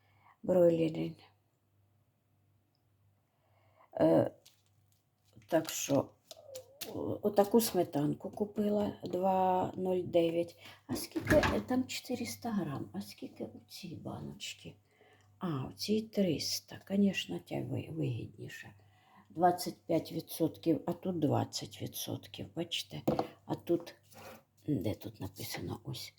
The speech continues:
а тут двадцять п'ять, цю вигідніше брати. Ця стояла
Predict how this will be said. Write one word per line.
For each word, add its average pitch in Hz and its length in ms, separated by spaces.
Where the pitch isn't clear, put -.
а - 40
тут - 220
двадцять 170 500
п'ять, 180 380
цю - 160
вигідніше 147 840
брати. - 360
Ця 180 160
стояла 160 580